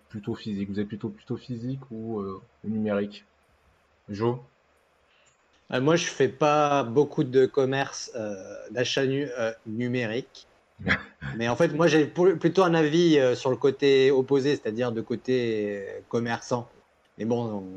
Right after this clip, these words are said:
Speaker 2: c'est, je sais pas si c'est le meilleur, le, le, le sujet au final. Euh, mais par contre, non, je, ouais, je suis pas, je suis encore quand même plus physique.
Speaker 1: Ouais, tu préfères aller en boutique.
Speaker 2: Mais... Ouais, mais en même temps, je, je,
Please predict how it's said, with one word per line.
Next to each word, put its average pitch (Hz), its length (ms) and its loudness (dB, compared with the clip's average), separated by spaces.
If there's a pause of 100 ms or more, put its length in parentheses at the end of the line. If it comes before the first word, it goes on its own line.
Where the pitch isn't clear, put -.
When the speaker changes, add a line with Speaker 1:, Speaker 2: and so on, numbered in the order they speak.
(160)
Speaker 2:
c'est, - 220 -12 (680)
je - 60 -16
sais 107 80 -6
pas 117 120 -4
si - 120 -12
c'est 110 100 -4
le 110 80 -4
meilleur, 113 320 -4
le, 104 60 -6
le, 104 400 -10 (560)
le 110 80 -8
sujet 120 320 -2
au 113 80 0
final. 123 480 -4 (500)
Euh, 113 180 0
mais 117 120 -2
par 120 240 0
contre, 151 440 0
non, 143 200 0
je, 117 260 2
ouais, 120 160 0
je - 80 -6
suis 101 120 -14
pas, 143 800 2
je 127 80 -6
suis 139 120 0
encore 156 280 0
quand 175 120 0
même 170 180 2
plus 170 240 -2
physique. 165 680 -2 (160)
Speaker 1:
Ouais, 123 160 0
tu - 80 -8
préfères 113 220 0
aller 110 100 4
en 110 80 2
boutique. 113 220 -2
Speaker 2:
Mais... 135 460 -2 (840)
Ouais, 131 480 2
mais 120 180 -2
en 117 100 -2
même 120 160 -2
temps, 139 160 0
je, 110 680 -2
je, - 220 -12